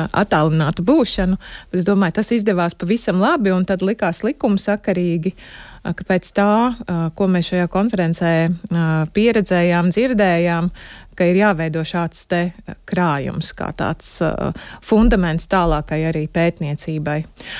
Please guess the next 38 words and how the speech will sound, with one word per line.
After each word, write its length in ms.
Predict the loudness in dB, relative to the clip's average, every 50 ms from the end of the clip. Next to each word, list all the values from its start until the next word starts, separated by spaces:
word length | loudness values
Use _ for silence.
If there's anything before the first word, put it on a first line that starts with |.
| -12 -14 -14 -8 -4
Un, 400 | 0 2 2 4 4 4 4 4 4
eh, 560 | 4 4 4 4 4 4 4 4 2 2 0 -2 -4 -12 -12 -4 0
nu, 260 | 2 4 4 4 2
jā, 500 | 2 2 2 4 4 4 4 2 0 -2 -6 -12 _ -16 -10
eh, 280 | -8 -6 -4 -4 -4 -6 -6 _
pa 60 | -6
starpu 440 | -6 -2 0 0 0 0 0 0 -2
mēs 340 | 0 0 0 0 -2 -2 -2
tik 220 | -2 -2 0 0
daudz 360 | 2 2 2 2 2 2 2 0
esam 300 | -2 -4 -2 -2 -2 0
bijuši 380 | 0 2 0 0 -2 -4 -8 -8
ap 240 | -8 -8 -8 -10 -12 -12 -10 -10 -10 -10 -12 -14
<laughs> 400 | -8 -6 -6 -4 -4 -4 -2 0
un 160 | 2 2 2 2 2
ar 200 | 2 2 2 2
Veltu 480 | 2 0 0 2 2 2 0 -2 -4
Sniķeri, 640 | -4 -2 0 0 0 0 -2 -2 0 0 2 0 0 -4
eh, 1300 | -6 -10 -20 -20 -20 -20 -18 -18 -18 -20 -20 -10 -6 -2 -2 0 0 0 0 2 2 2 2 2 2 0 -2 -2
ka 140 | -2 -2
tas 220 | 0 0 0 0 0
krājums 500 | 2 4 4 6 4 4 4 2 0 0
nedaudz 380 | 0 2 2 2 0 0 -2
iekavējās, 920 | -2 -2 -2 -2 -2 -2 0 2 2 4 4 2 2 0 -2 -4 -6 -8 -10 -12 -16 -20 -20 -20 -20 -20 -12
<laughs> 500 | -8 -6 -6 -4 -4 -4 -4 0 2 2
jo 120 | 4 4 4
mēs 200 | 2 2 2 0
darījām 320 | 0 0 0 0 -2 -2 -2
to, 140 | -4 -4 -6
ko 160 | -4 -6 -6 -6
jūs 120 | -8 -6 -2
pieminējāt, 500 | 0 0 2 2 2 0 0 -2 -4 -4
ka 100 | -2 -2 -2
varbūt 260 | -2 0 -2 -2 -2 -2
būs 180 | -2 -2 -2 -2
ekskluzīva 500 | -2 -2 -2 -2 0 0 2 0 0 0
ziņa. 300 | 0 0 2 2 0 -2
Eh, 1080 | -6 -10 -12 -10 -8 -8 -8 -6 -2 0 2 2 4 4 4 2 2 2 0 -2 -2 -4